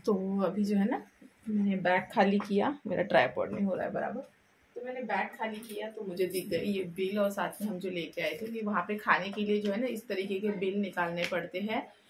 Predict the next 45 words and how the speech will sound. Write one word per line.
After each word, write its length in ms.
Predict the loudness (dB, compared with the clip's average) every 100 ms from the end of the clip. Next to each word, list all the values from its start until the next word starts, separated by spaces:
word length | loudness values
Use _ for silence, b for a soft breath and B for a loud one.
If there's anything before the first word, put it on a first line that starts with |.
| B 0
हाफ 340 | 6 6 4
से 80 | -2
भी 140 | -2
half 300 | 4 4 4
rate 240 | 0 0 0
में 140 | -2
खाना 260 | 0 0 -2
मिलता 240 | -4 -6
है 60 | -4
वहाँ 140 | -2
पे, 120 | 0
और 80 | -2
बहुत 280 | 0 -2 -2
tasty, 400 | 0 -2 -2 -4
बिल्कुल 300 | -2 -2 -2
ऐसा 100 | -2
लगता 240 | -4 -2
नहीं 120 | -2
बाहर, 220 | 0 -2 -2
कैसा 180 | -4
लगता 180 | -4 -2
है 120 | 0
घर 280 | 0 0 0
का 160 | 0 -2
खाना 320 | 2 2 2
है। 300 | 0 -2 -4 B B B _
बहुत 120 | 4
अच्छा 220 | 4 4 4
नाश्ता 300 | 2 2 0
वाश्ता, 260 | 0 -2
पन्द्रह 260 | -2 -2 -2
पन्द्रह 220 | -4 -4
रुपये 200 | -4 -2
में 80 | -2
नाश्ता 280 | 0 -2 -4
मिल 200 | -4 -2
जाता 220 | -2 0
है, 60 | 0
दस 160 | 0 -2
दस 140 | -8
रुपये 140 | -8 -8
में 100 | -4
चाय, 260 | 0 0
कॉफ़ी, 280 | 0 -4 -4
दूध 320 | -2 -2 -4